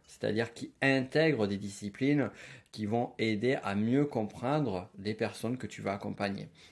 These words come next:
que ce soit par l'énéagramme, la spirale dynamique, la P N L, la pyramide de Maslow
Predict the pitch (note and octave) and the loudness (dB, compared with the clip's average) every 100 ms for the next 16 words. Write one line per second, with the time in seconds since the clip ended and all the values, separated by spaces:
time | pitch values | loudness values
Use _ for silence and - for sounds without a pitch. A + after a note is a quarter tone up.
0 | _ G2 G#2 - - F#2+ G#2 G#2 G#2 G#2 | _ -14 -12 -12 -10 -8 -6 -4 -2 -2
1 | G2+ G2 G2+ - - - - G#2 G#2 A2 | 0 0 -2 -6 -18 -18 -4 -2 0 2
2 | A2 G#2 G#2 - - _ _ _ - F#2 | 2 2 0 -4 -18 _ _ _ -6 -4
3 | - A2+ G#2 F#2+ G#2+ B2 _ _ _ _ | 2 2 4 0 -4 -8 _ _ _ _
4 | _ - A2+ D3+ D#3 E3+ D3+ C#3 A#2+ A2+ | _ -4 2 2 2 2 4 2 0 -2
5 | A#2 A#2+ | -6 -8